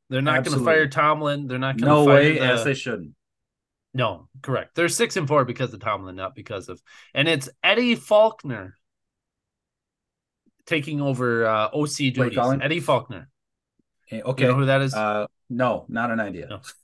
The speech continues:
Speaker 1: I, I don't know who
Speaker 2: So,
Speaker 1: that is either.
Speaker 2: so
Speaker 1: Apparently, he
Speaker 2: either way
Speaker 1: played, uh, he played college ball at, uh, Wisconsin, though.
Speaker 2: Whoa. Okay. Well, I'm a, I'm a fan then. And, uh,
Speaker 1: <laughs> He's a Wisco
Speaker 2: Kenny
Speaker 1: boy, Owen.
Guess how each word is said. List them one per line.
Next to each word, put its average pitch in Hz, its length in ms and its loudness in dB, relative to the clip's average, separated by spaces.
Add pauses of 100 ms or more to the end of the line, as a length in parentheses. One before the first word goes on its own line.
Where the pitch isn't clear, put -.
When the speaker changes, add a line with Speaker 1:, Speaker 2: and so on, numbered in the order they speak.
(280)
Speaker 1:
I, 127 260 0
I 139 180 2
don't 147 160 0
know 143 140 -2
who 143 80 -2
Speaker 2:
So, 143 140 8
Speaker 1:
that 123 100 0
is 113 160 -12
either. 92 220 -14 (480)
Speaker 2:
so 160 280 4
Speaker 1:
Apparently, 185 400 6
he 185 60 6
Speaker 2:
either 202 120 8
way 170 140 10
Speaker 1:
played, 160 120 2
uh, 131 360 2 (140)
he 143 140 -12
played 147 240 -6
college 160 360 -2
ball 104 300 -2
at, 95 260 -8
uh, 95 300 -8
Wisconsin, 117 520 -12
though. - 160 -18 (920)
Speaker 2:
Whoa. 143 320 -6 (180)
Okay. 110 460 -2
Well, 131 160 0
I'm 151 200 2
a, 160 120 -2
I'm 139 140 -4
a 151 40 -8
fan 143 300 -2
then. 78 220 -14 (440)
And, 104 420 -8
uh, 104 280 -4 (280)
Speaker 1:
<laughs> - 300 -20
He's 131 120 -6
a 147 40 -2
Wisco 202 260 4
Speaker 2:
Kenny 160 140 6
Speaker 1:
boy, 123 300 2
Owen. 120 320 -2